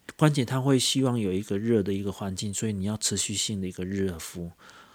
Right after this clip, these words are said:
呃，每天持续，每天持续的一个热敷，能够让你的关节能够有一定的一个气血循环量，能够让你的一个关节里面的一个修复动作会更好。那如果是冬天，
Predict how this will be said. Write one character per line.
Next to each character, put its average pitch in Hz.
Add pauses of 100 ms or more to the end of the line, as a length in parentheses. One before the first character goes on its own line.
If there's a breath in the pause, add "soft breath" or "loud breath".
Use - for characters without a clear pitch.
(240 loud breath)
呃， 71
每 92
天 98
持 101
续， 101 (120)
每 98
天 110
持 107
续 104
的 92
一 95
个 92
热 98
敷， 95
能 90
够 98
让 101
你 82
的 82
关 95
节 92
能 85
够 95
有 95
一 95
定 107
的 90
一 98
个 107
气 -
血 98
循 98
环 101
量， 107
能 95
够 110 (600 loud breath)
让 113
你 98
的 98
一 107
个 107 (800)
关 127
节 123
里 101
面 117
的 117
一 113
个 107
修 110
复 117
动 107
作 101
会 101
更 95
好。 - (160)
那 127
如 123
果 117
是 113
冬 117
天， 104